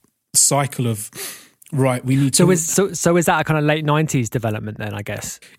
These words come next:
Speaker 1: Yeah, I th-, yeah, definitely. I think kind of, um, um, it, it probably was earlier, but from my experience, it felt that was, because I, I started going down to Music House around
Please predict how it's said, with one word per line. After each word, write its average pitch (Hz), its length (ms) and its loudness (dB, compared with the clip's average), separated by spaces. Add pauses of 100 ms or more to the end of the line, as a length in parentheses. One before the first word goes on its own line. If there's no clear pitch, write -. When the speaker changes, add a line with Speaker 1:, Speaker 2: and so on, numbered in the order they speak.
(160)
Speaker 1:
Yeah, 165 580 2
I - 20 2
th-, - 180 -8
yeah, 190 180 2
definitely. 143 500 2
I 139 80 0
think 165 220 0
kind 180 200 2
of, - 340 -4 (120)
um, 226 500 0
um, 233 500 2 (400)
it, 226 220 -6 (100)
it 220 260 -6
probably 247 300 2
was 185 340 2
earlier, 185 340 2
but 170 260 -2
from 165 160 0
my 165 220 4
experience, 190 640 0
it 123 100 -8
felt 160 340 -2 (460)
that 147 260 0
was, 151 440 0 (520)
because 151 180 2
I, 196 160 2
I 208 120 2
started 202 280 0
going 180 180 0
down 170 140 0
to 170 100 -2
Music 160 280 0
House 147 240 -2
around 135 800 -2